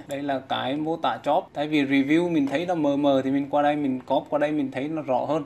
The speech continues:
Ok, mình sẽ vào cái đường link này, là like cái bài viết, rồi comment trên đó, rồi share bot, click user, tức là vào, click vào cái bài viết đó để tới một cái trang và share cái trang đó. Sau khi mình vào cái trang đó thì share cái trang đó lên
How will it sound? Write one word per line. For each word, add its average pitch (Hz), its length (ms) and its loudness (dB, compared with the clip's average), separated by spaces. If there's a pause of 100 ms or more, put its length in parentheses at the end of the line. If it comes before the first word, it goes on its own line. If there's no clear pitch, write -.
Ok, 139 120 -14
mình 147 280 0
sẽ 135 80 -6
vào 135 200 2
cái 143 120 -2
đường 151 140 0
link 151 160 0
này, 139 460 2
là 139 160 -2
like 131 300 0
cái 151 100 -4
bài 131 260 2
viết, 143 400 -2
rồi 135 140 -2
comment 131 460 -2
trên 156 160 -4
đó, 147 320 4 (120)
rồi 123 240 -4
share 147 320 -2
bot, 156 380 2
click 170 280 -4 (240)
user, 143 400 2 (120)
tức 151 160 -10
là 135 120 2
vào, 131 440 6 (120)
click 147 300 0
vào 139 260 4
cái 131 280 -2
bài 139 240 2
viết 143 240 -4
đó 139 320 2
để 123 200 -2 (120)
tới 120 200 0
một 160 120 -4
cái 147 160 -6
trang 156 360 0
và 131 380 -2 (140)
share 143 480 -2
cái 147 180 -6
trang 151 260 -2
đó. 151 380 0
Sau 147 160 0
khi 151 160 -4
mình 147 180 2
vào 127 220 2
cái 139 120 -6
trang 151 160 -2
đó 147 140 -2
thì 156 100 -4
share 143 220 -2
cái 151 100 -6
trang 151 220 -4
đó 147 80 -4
lên 156 220 -2